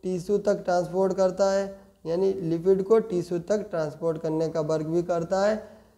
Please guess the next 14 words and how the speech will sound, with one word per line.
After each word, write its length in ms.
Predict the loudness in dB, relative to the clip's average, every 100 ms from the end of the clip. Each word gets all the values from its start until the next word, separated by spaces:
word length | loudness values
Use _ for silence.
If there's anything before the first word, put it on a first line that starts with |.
| _
यह 240 | 2 4 4 0
tissue 380 | -4 -2 0 2
से 420 | 4 2 0 -8
lipid 380 | -4 -2 0 0
को 160 | 4 4
liver 400 | 4 2 4 2
तक 280 | 2 0 -2 -10 -2
transport 560 | 0 0 0 0 0
करने 260 | -2 -4 -4
का 120 | -4
वर्क 260 | -4 -6 -4
भी 200 | -2 -4 -6 -20 -20 -4
करता 360 | 0 0 -2 -6
है। 240 | -6 -10